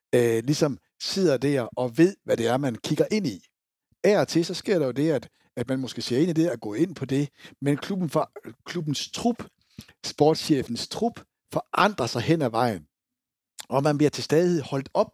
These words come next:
på, hvad det er, man i sin tid forpligtede sig til. Og det er jo noget af det, jeg synes, der har været sådan, øh, i nyere tid, øh,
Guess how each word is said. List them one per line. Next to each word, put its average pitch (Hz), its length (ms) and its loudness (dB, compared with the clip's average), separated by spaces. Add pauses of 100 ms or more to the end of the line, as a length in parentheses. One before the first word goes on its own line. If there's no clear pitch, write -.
på, 98 240 -6 (720)
hvad 127 160 8
det 135 180 4
er, 117 220 0 (140)
man 117 160 -4
i 104 60 -4
sin 113 300 -4
tid 113 280 -6 (120)
forpligtede - 460 -8
sig - 120 -12
til. 82 240 -10 (400)
Og - 60 -14
det - 20 -10
er 196 80 4
jo - 40 4
noget 202 120 2
af - 40 2
det, 170 60 2
jeg 156 120 -2
synes, 156 220 -8
der 147 120 2
har 117 120 0
været 101 360 0 (460)
sådan, 92 300 -6 (480)
øh, 104 260 0
i 110 100 -6
nyere 156 320 0
tid, 151 280 -2 (420)
øh, 123 60 0